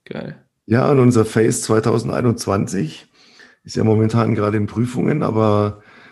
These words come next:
Speaker 2: in Kürze
Speaker 1: Bald
Speaker 2: auch
Speaker 1: soweit.
Speaker 2: einsatzbereit und das passt dann gut mit der Sommerkollektion,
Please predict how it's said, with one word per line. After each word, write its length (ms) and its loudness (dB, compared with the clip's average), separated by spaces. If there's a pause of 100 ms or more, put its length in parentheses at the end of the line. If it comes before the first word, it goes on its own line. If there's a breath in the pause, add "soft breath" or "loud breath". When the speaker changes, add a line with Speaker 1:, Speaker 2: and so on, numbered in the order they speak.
(160 loud breath)
Speaker 2:
in 120 -6
Kürze 300 0
Speaker 1:
Bald 100 0
Speaker 2:
auch 60 0
Speaker 1:
soweit. 180 -4
Speaker 2:
einsatzbereit 760 -2
und 180 -2
das 160 -8
passt 260 -4
dann 120 -6
gut 240 -10
mit 140 -12
der 80 -12
Sommerkollektion, 1080 -8